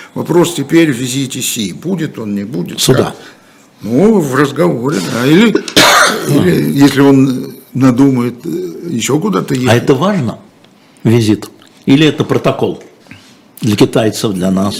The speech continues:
Speaker 1: Си не поедет по протоколу.
Speaker 2: Си не поедет по
Speaker 1: Он, он
Speaker 2: протоколу.
Speaker 1: поедет только, знаете, когда он,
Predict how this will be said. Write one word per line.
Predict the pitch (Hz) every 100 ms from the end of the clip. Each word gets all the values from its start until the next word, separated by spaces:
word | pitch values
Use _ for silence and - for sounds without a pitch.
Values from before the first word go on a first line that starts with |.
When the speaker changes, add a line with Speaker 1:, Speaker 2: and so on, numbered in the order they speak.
| -
Speaker 1:
Си | - 156 147
не | 135
поедет | 139 131 120 104
по | 110
протоколу. | 107 104 - - 76 -
Speaker 2:
Си | - 131
не | 127
поедет | 101 110 101
по | 139
Speaker 1:
Он, |
он | 156
Speaker 2:
протоколу. | 160 165
Speaker 1:
поедет | 143 147 156 147 147
только, | 139 135 - - - -
знаете, | 110 139 226 190 135
когда | - 143 147 135 131 - - _
он, | - 131 104 -